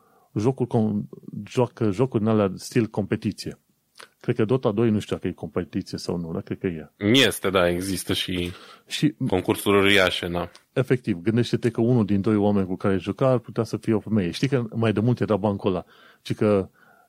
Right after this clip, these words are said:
Speaker 1: tipa aia frumoasă și tânără cu care discuți tu pe net, s-ar putea să fie un, uh, bărbat de cincizeci și ceva de ani de zile în, într-un, uh,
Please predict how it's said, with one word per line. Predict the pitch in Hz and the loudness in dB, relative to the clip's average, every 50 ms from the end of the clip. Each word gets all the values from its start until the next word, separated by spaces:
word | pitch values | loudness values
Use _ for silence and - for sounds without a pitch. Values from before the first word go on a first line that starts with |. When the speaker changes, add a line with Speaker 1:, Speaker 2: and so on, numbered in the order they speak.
| _ _ | _ _
Speaker 1:
tipa | - - 120 - - 110 | -4 -4 -2 2 2 2
aia | 107 104 101 98 98 95 92 95 | 2 4 4 4 4 4 2 2
frumoasă | 90 - - - 104 104 98 - - 104 | -2 -4 -2 0 0 0 0 0 -2 -6
și | - - 98 | -4 -4 -4
tânără | - - 101 98 92 92 95 | -2 0 0 0 2 2 0
cu | 85 - 98 | 0 -2 -4
care | - - 101 92 90 | -2 -2 -2 -2 -2
discuți | 87 90 87 - - 95 - - | -4 -4 -6 -4 -6 -6 -6 -6
tu | - - | -8 -6
pe | - - | -4 -2
net, | 87 98 113 139 135 - - _ | 0 2 2 2 0 -4 -18 _
s-ar | - - 127 | -4 -4 -4
putea | - - 131 | -2 -2 -2
să | - - 117 | -2 -2 -6
fie | - - 127 | -2 0 0
un, | 123 120 117 113 113 113 110 | 2 2 2 4 4 4 4
uh, | 110 107 107 107 107 104 104 104 | 4 4 4 4 4 4 2 2
bărbat | 98 87 90 101 98 95 113 107 | 0 0 0 -2 0 2 2 0
de | 101 | 0
cincizeci | 95 - - 113 101 98 101 - | -2 -2 -2 -2 0 0 -2 -4
și | - - | -4 -12
ceva | - - - 104 87 104 104 98 | -8 -4 -4 -2 0 0 -2 0
de | 92 95 | 0 0
ani | 98 95 90 87 | 0 0 -2 -4
de | 82 85 | -4 -4
zile | 85 104 101 98 | -4 -2 0 0
în, | 92 90 92 92 - - - - - | 0 0 -2 -4 -6 -12 -18 -10 -4
într-un, | - 104 101 - 104 101 101 | -4 -2 -2 0 0 0 2
uh, | 98 98 98 95 95 | 2 2 2 2 0